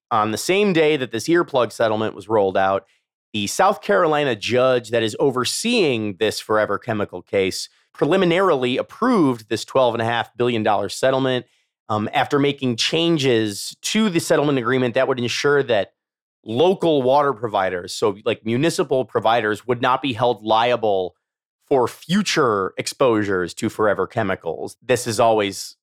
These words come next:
an issue in, like, sort of public nuisance litigation or things like that. If you are responsible for some contaminant and then you agree to settle, it's like, "Well, how long am I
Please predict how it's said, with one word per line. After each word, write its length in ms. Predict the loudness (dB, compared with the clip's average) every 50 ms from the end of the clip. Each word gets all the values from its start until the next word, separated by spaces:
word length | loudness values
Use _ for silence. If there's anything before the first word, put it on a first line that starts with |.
| _ -4
an 120 | -2 -2
issue 400 | -2 -2 -2 -2 0 0 0 0
in, 180 | 0 -2 -2 -4
like, 260 | -4 -4 -4 -6 -8
sort 220 | -6 -4 -4 -4
of 140 | -4 -8 _ _ _ _ _ _ _ _
public 300 | -4 -2 0 0 -2 -2
nuisance 400 | -2 -2 -2 -2 -6 -8 -6 -4
litigation 460 | -4 -2 0 0 -2 -2 -2 -2 -4
or 40 | -4
things 240 | -2 -4 -4 -4 -2
like 200 | -2 -2 -2 0
that. 280 | 0 0 2 2 0 -2
If 140 | -4 -6
you 240 | -6 -6 -4 -6 -6 -10 _ _ _ _ _ _
are 140 | 0 0 0
responsible 800 | 0 -2 -4 -2 0 0 0 0 0 -2 -4 -2 0 0 0 0
for 460 | -2 -2 -2 0 2 2 2 2 0
some 240 | -2 -2 -4 -4 -4
contaminant 680 | -6 -8 -10 -6 -2 0 0 2 0 0 0 -2 -4 -6 -8 _ _ _ _ _ _ _
and 0 |
then 160 | -4 -2 -2
you 100 | 0 -2
agree 240 | -2 -2 -2 -2 -2
to 60 | -2
settle, 440 | -2 0 2 2 2 4 4 2 2
it's 120 | 0 0 -2
like, 80 | -2
"Well, 100 | -2 -2
how 160 | 0 0 0
long 480 | 0 2 0 0 2 2 2 0 0 -2
am 100 | -2 -2
I 420 | 0 0 0 -2 -2 -4 -4 -6